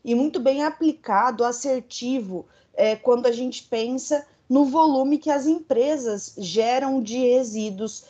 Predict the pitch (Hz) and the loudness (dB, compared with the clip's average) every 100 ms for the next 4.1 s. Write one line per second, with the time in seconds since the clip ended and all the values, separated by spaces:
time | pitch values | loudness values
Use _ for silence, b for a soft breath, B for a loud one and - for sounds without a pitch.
0 | b - 226 226 226 208 202 226 240 240 | b 2 2 2 -2 -2 -2 -4 -8 -2
1 | 254 269 320 - 262 269 320 B B - | 2 2 0 -2 0 2 0 B B -4
2 | 269 269 269 247 233 254 - 254 277 285 | 0 2 0 -4 -6 -6 -2 2 2 0
3 | 226 180 143 294 b b b _ 320 392 | 0 2 2 -2 b b b _ 4 4
4 | 480 | 2